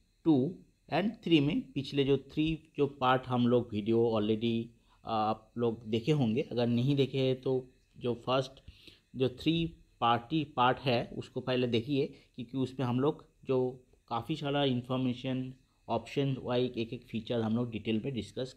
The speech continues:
किया है, ठीक है। तो ये सारे जो ऑप्शंस हैं, मार्केट, ट्रेडिंग, रिसर्च, पोर्टफोलियो, सेट अलर्ट, फंड लिमिट,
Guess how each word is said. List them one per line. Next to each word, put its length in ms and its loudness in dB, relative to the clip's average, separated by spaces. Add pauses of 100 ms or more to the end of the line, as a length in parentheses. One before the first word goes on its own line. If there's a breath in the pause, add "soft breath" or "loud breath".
किया 180 0
है, 160 -10 (340)
ठीक 160 -8
है। 80 -8 (360 loud breath)
तो 120 0
ये 220 6
सारे 260 2
जो 140 2
ऑप्शंस 460 0
हैं, 80 0
मार्केट, 520 0
ट्रेडिंग, 460 0
रिसर्च, 480 0
पोर्टफोलियो, 680 0
सेट 320 -2
अलर्ट, 380 0 (420 loud breath)
फंड 300 4
लिमिट, 420 2